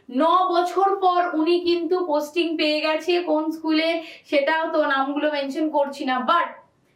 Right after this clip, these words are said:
দেরি হতে পারে, হবে না এরকম কিছু নয়।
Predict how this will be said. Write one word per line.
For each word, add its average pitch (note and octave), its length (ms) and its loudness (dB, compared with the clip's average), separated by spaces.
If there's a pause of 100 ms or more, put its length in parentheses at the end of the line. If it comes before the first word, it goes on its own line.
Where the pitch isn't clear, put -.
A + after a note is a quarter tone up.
(100)
দেরি E4+ 540 2
হতে G4 420 2
পারে, E4+ 460 2
হবে C4+ 300 2
না F4 220 2
এরকম E4+ 400 0
কিছু D#4+ 240 -2
নয়। A#3+ 240 0